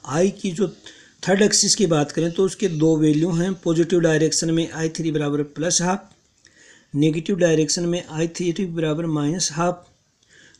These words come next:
तो इन दोनों राशियों से प्रोटॉन तथा न्यूट्रॉन में डिफरेंस प्राप्त होता है।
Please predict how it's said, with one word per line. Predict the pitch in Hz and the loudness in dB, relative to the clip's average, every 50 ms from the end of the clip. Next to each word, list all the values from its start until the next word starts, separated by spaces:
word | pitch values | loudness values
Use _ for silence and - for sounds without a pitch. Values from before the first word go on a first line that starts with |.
| _ _ - | _ _ 4
तो | 220 202 - - - _ _ _ _ _ _ _ _ _ - | 4 4 4 -2 -14 _ _ _ _ _ _ _ _ _ 2
इन | 240 269 277 | 4 4 6
दोनों | 262 240 226 226 226 214 | 6 6 6 6 4 4
राशियों | 196 185 165 160 151 - 170 190 196 | 4 2 2 2 0 -2 -2 -4 -2
से | 160 - 185 160 117 - - _ _ _ _ - - _ _ _ _ _ _ _ _ _ | -2 -2 -2 -2 -4 -4 -10 _ _ _ _ -20 -20 _ _ _ _ _ _ _ _ _
प्रोटॉन | - 160 160 151 185 185 175 | -2 0 0 0 0 -2 -2
तथा | 185 175 | 0 0
न्यूट्रॉन | 170 165 160 160 151 156 175 165 165 165 175 - - - _ _ _ _ _ _ _ _ _ _ _ _ _ _ - 180 | 2 2 2 2 0 0 0 0 0 0 -2 -6 -12 -20 _ _ _ _ _ _ _ _ _ _ _ _ _ _ -4 -2
में | 160 156 147 143 | 0 0 2 2
डिफरेंस | 143 143 - 147 151 165 170 170 - - - - - - - - _ _ | 0 -2 -2 -2 0 0 0 0 2 2 2 2 0 -2 -4 -8 _ _
प्राप्त | 143 135 135 135 - - | -8 -8 -8 -8 -8 -8
होता | 135 127 117 - 127 135 | -10 -10 -8 -6 -4 -4
है। | 160 175 190 | -4 -6 -6